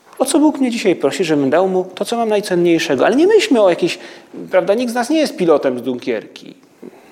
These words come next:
Pomyślmy o tym, co mogę zrobić dzisiaj. Może Bóg prosi mnie o to, żebym, wracając do domu, nie zrobił awantury bratu o coś,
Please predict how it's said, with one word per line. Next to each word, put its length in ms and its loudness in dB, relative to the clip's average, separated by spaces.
Pomyślmy 400 2
o 40 4
tym, 160 2
co 100 -2
mogę 200 2
zrobić 340 0
dzisiaj. 440 -2
Może 200 2
Bóg 260 0
prosi 320 0
mnie 180 0
o 80 0
to, 160 2
żebym, 400 2
wracając 540 0
do 100 0
domu, 580 0
nie 120 2
zrobił 340 4
awantury 500 0
bratu 480 -2
o 60 -12
coś, 400 -20